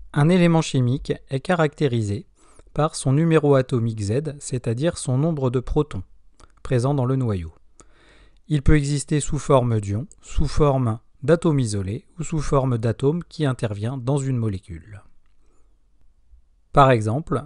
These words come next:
l'élément soufre S est prés-, peut être présent sous forme, donc, euh, d'atome S qui est l'atome isolé de soufre, présent sous forme de molécule S O deux qui est le dioxyde de soufre,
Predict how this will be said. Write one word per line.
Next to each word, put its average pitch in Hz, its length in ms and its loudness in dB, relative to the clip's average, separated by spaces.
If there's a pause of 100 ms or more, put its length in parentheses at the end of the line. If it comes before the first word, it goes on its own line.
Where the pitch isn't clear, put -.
(120)
l'élément 139 480 2
soufre - 600 -4 (100)
S 160 340 -2 (840)
est 143 60 2
prés-, 135 480 0
peut 139 160 8
être 135 300 2
présent 131 340 0
sous 127 200 -4
forme, 113 480 -2 (120)
donc, 120 260 -4
euh, 113 220 0
d'atome 123 640 -2
S 135 280 -2
qui - 140 -10
est 110 60 -2
l'atome 113 280 -4
isolé 110 300 -4
de 98 140 -6
soufre, - 480 -6 (1000)
présent 135 440 0
sous - 240 -10
forme 139 260 2
de 131 60 2
molécule 127 640 0
S 151 240 -2
O 123 80 -2
deux 160 160 -2
qui - 180 -6
est 110 60 0
le 110 100 -4
dioxyde 117 480 -6
de 110 100 -6
soufre, - 460 -8